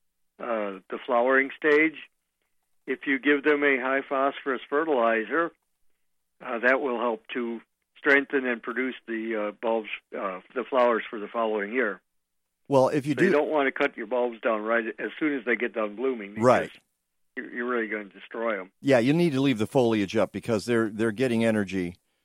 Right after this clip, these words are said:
Speaker 2: photosynthesis, and storing it in, in the bulb for next year. But, uh, uh, getting back to the fertilizer, you, you mentioned, there are two things,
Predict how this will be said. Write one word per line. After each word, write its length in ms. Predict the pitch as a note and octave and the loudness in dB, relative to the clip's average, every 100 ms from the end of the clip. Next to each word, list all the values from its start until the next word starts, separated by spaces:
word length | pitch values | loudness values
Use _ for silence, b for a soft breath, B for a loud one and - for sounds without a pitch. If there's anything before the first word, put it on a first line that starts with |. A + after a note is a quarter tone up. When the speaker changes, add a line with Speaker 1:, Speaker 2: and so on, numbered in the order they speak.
| _ | _
Speaker 2:
photosynthesis, 880 | C3 A#2+ A2 A#2+ G#2 G#2 - G2+ - | 2 2 2 -2 -2 -4 -4 -4 -4
and 160 | F#2+ F2+ | -6 -6
storing 440 | - G#2 G#2 G2 | -2 0 2 2
it 180 | F#2 F2 | -2 -2
in, 260 | G#2 F#2+ F#2+ | -4 -4 -2
in 160 | G2 | -4
the 80 | F#2+ | -2
bulb 300 | F2 G2+ F#2+ | 0 0 -2
for 160 | G#2 F#2+ | -4 -2
next 320 | A#2 C3 - | -2 -4 -4
year. 200 | G2 F2+ B B B - | -4 -4 B B B 4
But, 320 | G#2+ G2+ G#2+ | 4 4 2
uh, 400 | G2+ F#2+ F2+ E2 - _ _ - | 4 4 2 0 -8 _ _ -6
uh, 300 | F#2+ F2+ E2+ - - _ B2 A2+ A#2+ | -2 0 -2 -6 -14 _ -20 -16 -8
getting 300 | A2+ E3+ F#3 C#3 | 0 0 2 4
back 320 | C#3+ C#3+ - | 2 2 -4
to 400 | C#3+ B2 A#2 G#2+ | -2 2 2 0
the 120 | G#2 | -2
fertilizer, 680 | - E3+ G3+ C#3+ G#2+ F#2 G#2+ | -2 0 2 4 2 0 -4
you, 140 | A2 - | -4 -6
you 100 | A#2+ A#2 | -4 -2
mentioned, 340 | B2+ - - B B | -2 -4 -8 B B
there 100 | G#3+ | 2
are 60 | |
two 160 | G3+ B3+ | 2 0
things, 380 | G#3+ A2+ - | -2 -6 -10